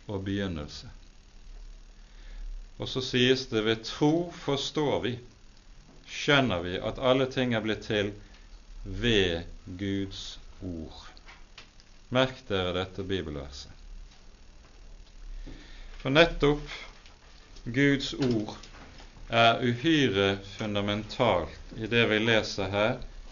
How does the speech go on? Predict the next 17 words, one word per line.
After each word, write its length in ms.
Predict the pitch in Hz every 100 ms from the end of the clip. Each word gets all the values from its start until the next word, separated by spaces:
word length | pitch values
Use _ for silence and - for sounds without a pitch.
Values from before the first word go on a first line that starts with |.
| -
i 80 | 101
kapittel 560 | - - 98 85 92 85
en. 240 | 78 - - - - - - - - - - - - - -
På 80 | 127
ny 400 | 139 156 180 190
og 160 | 139
på 80 | 143 139
ny 320 | 143 135 127
hører 380 | 123 127 135 131
vi 140 | 110 107 107 107
det 160 | 107 -
sies: 540 | 123 117 110 101 - - - - 87
«Gud 480 | 92 131 139 156 156 - - - - -
sa, 580 | - - - 117 101 - - - - - - - - - - - - - - - - - - - - -
og 400 | 113 117 123 123 - -
det 200 | - 107 101
ble 400 | 107 110 98 82